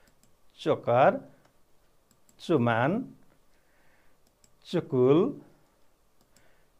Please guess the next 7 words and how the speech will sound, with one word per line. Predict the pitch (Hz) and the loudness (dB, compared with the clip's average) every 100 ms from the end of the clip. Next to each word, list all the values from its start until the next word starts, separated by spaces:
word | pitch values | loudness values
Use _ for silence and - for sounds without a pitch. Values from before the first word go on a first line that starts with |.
| _ _ - | _ _ -4
चिनारी, | 175 147 120 104 123 185 285 - - _ _ _ _ - | 2 4 4 2 2 2 0 -8 -20 _ _ _ _ 0
अब | 147 | 0
तल्लो | 143 139 127 | 6 6 6
पढ्नुहोस् | 117 117 113 110 - | 2 0 0 -2 2
त, | 226 269 - - _ - | 0 0 -14 -20 _ -18
जेठान, | 110 120 117 127 127 185 254 - _ _ | -2 0 0 0 -2 -2 -6 -14 _ _
जापान, | 127 117 110 110 117 127 180 240 | -12 -2 -2 0 -2 -2 -4 -8